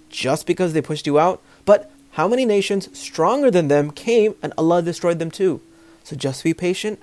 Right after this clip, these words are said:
as the same thing will happen to them." Interesting to see here that the Prophet, peace be upon him, kinda lost and was pushed out of Mecca, even though Allah was on his side. But you see that what you might think of as losing isn't actually losing at all, because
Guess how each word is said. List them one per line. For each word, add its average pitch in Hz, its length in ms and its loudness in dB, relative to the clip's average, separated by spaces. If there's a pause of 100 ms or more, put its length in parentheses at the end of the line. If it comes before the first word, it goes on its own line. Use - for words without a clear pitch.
as 131 220 -4
the 135 120 -6
same 151 380 -2
thing 165 200 0
will 170 100 -2
happen 170 260 -4
to 180 120 -2
them." 123 280 0 (340)
Interesting 247 440 -2
to 208 80 0
see 214 180 -4
here 165 240 4
that 147 240 0
the 143 80 -6
Prophet, 226 400 -6
peace 196 140 -10
be 196 80 -2
upon 175 240 -4
him, 170 140 -4 (120)
kinda 190 300 2
lost 143 420 4
and 139 220 -4
was 139 180 0
pushed - 380 -6
out 135 100 2
of 139 100 -2
Mecca, 147 400 0 (240)
even 262 300 -2
though 226 180 4
Allah 220 240 6
was 170 140 2
on 180 160 0
his 190 100 0
side. - 360 -8 (260)
But 170 120 2
you 190 100 0
see 247 220 -2
that 185 300 0
what 151 180 2
you 156 340 -2
might 247 320 0
think 214 160 0
of 180 140 0
as 139 160 2
losing 190 420 2 (220)
isn't 185 260 -4
actually 185 380 0
losing 175 320 -2
at 165 80 -2
all, 190 240 0
because 160 360 -2